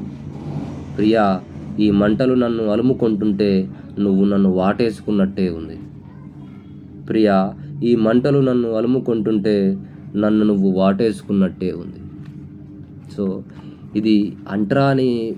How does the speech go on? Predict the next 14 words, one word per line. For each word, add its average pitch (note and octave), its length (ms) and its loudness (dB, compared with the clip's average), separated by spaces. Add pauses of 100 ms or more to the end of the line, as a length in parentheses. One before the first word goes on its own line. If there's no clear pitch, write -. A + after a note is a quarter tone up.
(360)
ప్రేమ A#2+ 280 4
అనే G#2 460 4
ఒక F#2+ 340 -4
కవిత G2+ 260 2
ఇది. F#2+ 460 0 (1400)
So, A2 140 0
ఎంత G#2 240 0 (560)
అద్భుతమైన G#2+ 580 2
కవిత G2 360 2
అంటే G2 540 0 (960)
ఎవరు G2 240 0
చదివినా A2 380 2
ఈజీగా G#2 420 4
అర్థమైపోతుంది. G2+ 840 0